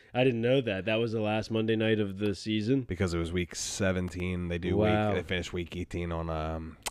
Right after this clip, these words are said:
Speaker 2: Sunday night.
Speaker 1: Shit. Well,
Speaker 2: So
Speaker 1: here, fingers crossed for this coming Monday.
Speaker 2: Got
Speaker 1: I don't
Speaker 2: two
Speaker 1: know
Speaker 2: games.
Speaker 1: who's playing on. There's another doubleheader?
Speaker 2: It is another doubleheader. We'll get
Speaker 1: Which
Speaker 2: to
Speaker 1: I don't like. It's like, I don't like when there's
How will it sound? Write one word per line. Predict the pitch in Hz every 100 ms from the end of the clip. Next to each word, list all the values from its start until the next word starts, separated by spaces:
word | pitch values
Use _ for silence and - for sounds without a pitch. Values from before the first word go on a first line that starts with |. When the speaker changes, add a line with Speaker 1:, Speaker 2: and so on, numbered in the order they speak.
| -
Speaker 2:
Sunday | - 82 80
night. | 78 80
Speaker 1:
Shit. | 104 107 107 85
Well, | 104 101
Speaker 2:
So | 101
Speaker 1:
here, | 110 -
fingers | 135 143 131 95
crossed | 120 120 123 -
for | - 98 98
this | 104
coming | - 113 117 95
Monday. | 92 110 104 90 76 -
Speaker 2:
Got | - -
Speaker 1:
I |
don't |
Speaker 2:
two | 101 101
Speaker 1:
know | 107
Speaker 2:
games. | 101
Speaker 1:
who's | 113 110
playing | - 107 110 95
on. | 80 71 60
There's | 80 98 101
another | 107 120
doubleheader? | 123 127 123 117 127 156 - -
Speaker 2:
It | - 92
is | 107
another | 110 117 113
doubleheader. | 117 117 107 117 98
We'll | 98
get | 117
Speaker 1:
Which | -
Speaker 2:
to | 170
Speaker 1:
I |
don't | 170 156
like. | 139 143 127
It's | 107
like, | 113 117
I | 117
don't | 135 120
like | 117 113 107
when | 110 107
there's | 104 101 92